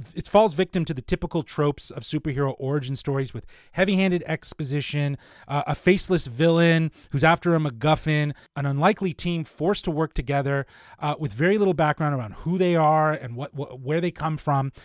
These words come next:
It all just felt rushed and l-, less, less important versus the scope of the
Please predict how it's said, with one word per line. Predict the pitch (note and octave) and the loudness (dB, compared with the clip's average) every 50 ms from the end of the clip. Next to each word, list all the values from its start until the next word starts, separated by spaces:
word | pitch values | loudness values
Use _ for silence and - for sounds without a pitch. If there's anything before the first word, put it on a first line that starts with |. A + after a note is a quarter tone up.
| - - - | -20 -20 -10
It | - D3 F3 | -2 0 2
all | G3 - | 2 2
just | F3+ G#3+ - - | 0 -4 -2 0
felt | G#3 F#3 D#3+ - | 2 2 2 0
rushed | C#3+ B2 C3 C#3+ D#3+ E3 - - - - - | -4 -6 -2 -2 -2 -2 -2 -6 -8 -8 -8
and | D3+ C#3+ C#3 C3+ C#3+ | -6 -6 -6 -6 -6
l-, | C#3 C3 C3 D3 C#3+ | -8 -8 -8 -8 -6
less, | D#3 C#3+ F3 F#3 - - - - - - - _ _ _ _ _ _ _ | -2 0 0 0 0 -4 -8 -16 -20 -20 -20 _ _ _ _ _ _ _
less | - E3 G3+ A3 - - | 0 2 2 2 2 0
important | G3 F3+ - - F#3+ F#3+ F#3+ D3+ D3 C#3 A#2+ A2+ _ - | -2 -4 2 4 4 4 4 2 -2 -8 -8 -12 _ -14
versus | D3 B2+ B2+ B2+ D3 E3 E3 - - D#3 D3 B2+ A#2 | -12 -10 -4 -2 0 0 0 -2 -4 -6 -6 -6 -6
the | B2 | -8
scope | C3+ - - - - - E3 E3+ E3+ D#3+ | -8 -6 -8 -6 -2 0 0 0 0 -2
of | C3+ A2+ | -4 -4
the | B2+ B2 A#2+ | -6 -8 -8